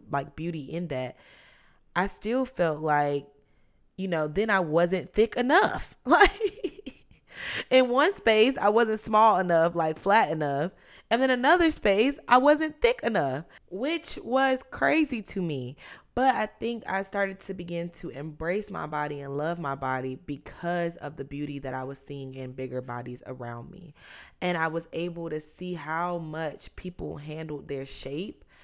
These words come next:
And it could be from the smallest person to the biggest person. Like, they all just handled it so well. And men loved it. And I was like, "Wow, maybe I was just, you know,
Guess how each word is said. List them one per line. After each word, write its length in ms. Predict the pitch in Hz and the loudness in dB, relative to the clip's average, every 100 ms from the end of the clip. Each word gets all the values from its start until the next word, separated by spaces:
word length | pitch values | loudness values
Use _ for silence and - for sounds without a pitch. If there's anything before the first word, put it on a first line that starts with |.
| - _ - | -20 _ -6
And 340 | 180 170 165 - | -2 -2 -4 -6
it 160 | 185 180 | -8 -6
could 160 | 185 | -8
be 160 | 180 170 | -6 -8
from 480 | - 160 151 143 139 | -8 -8 -8 -8 -10
the 100 | 151 | -10
smallest 540 | - 156 160 165 160 | -6 -6 -4 -6 -8
person 360 | - 151 151 147 | -8 -8 -10 -10
to 120 | 147 | -8
the 100 | 135 | -6
biggest 380 | 139 143 139 - | -4 -4 -6 -8
person. 360 | 135 139 - | -10 -8 -10
Like, 180 | 139 131 - - | -10 -10 -12 -10
they 220 | 160 160 | -4 -4
all 260 | - 156 170 | -2 -2 -2
just 180 | 165 151 | -6 -14
handled 360 | - 156 151 | -12 -10 -6
it 140 | 143 135 | -8 -8
so 320 | - 147 147 | -8 -6 -4
well. 640 | 147 143 139 147 170 202 - - - - | -6 -6 -6 -4 -6 -8 -14 -20 -18 -4
And 320 | 226 233 214 | -4 -2 -4
men 420 | 214 254 302 294 - | -2 -2 -2 -4 -2
loved 460 | 180 196 285 359 - | 2 4 4 2 -2
it. 460 | 202 196 160 - | -2 2 0 0
And 100 | 202 | -2
I 100 | 247 | -2
was 120 | 294 277 | -2 -2
like, 240 | 277 208 | -4 -2
"Wow, 640 | 160 185 165 127 123 - - | -2 0 0 -2 -10 -14 -16
maybe 320 | 104 196 269 262 | -12 -8 -4 -2
I 100 | 233 | -2
was 180 | 226 | -2
just, 180 | 202 190 | -8 -12
you 160 | 208 220 | -10 -10
know, 360 | 147 127 127 | -10 -12 -18